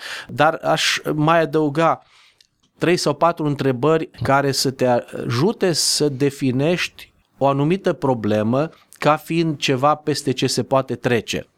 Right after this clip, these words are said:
Unu, în ce fel îl dezonorează pe Dumnezeu? Dacă ceea ce s-a întâmplat, îmi dau seama că îl dezonorează pe Dumnezeu și până nu se rezolvă problema respectivă,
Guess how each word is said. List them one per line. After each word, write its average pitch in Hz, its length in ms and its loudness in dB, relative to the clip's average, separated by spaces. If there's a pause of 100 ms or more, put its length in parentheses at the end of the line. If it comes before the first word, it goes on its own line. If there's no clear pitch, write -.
(120)
Unu, 135 420 2 (460)
în 147 180 2
ce 226 280 0
fel 175 480 -2
îl 147 200 2
dezonorează 123 960 0
pe 104 200 -2
Dumnezeu? 95 760 -2 (580)
Dacă 120 280 -2
ceea 196 260 0
ce 202 180 -2
s-a 156 220 0
întâmplat, 113 960 -2 (420)
îmi 120 180 0
dau 170 180 4
seama 175 460 0
că - 160 -4
îl 127 100 2
dezonorează 165 1040 2
pe 113 140 -2
Dumnezeu 110 640 0
și - 160 -4
până 113 240 0
nu 151 140 2
se 190 180 2
rezolvă 139 640 0
problema 127 640 0
respectivă, 107 1080 -2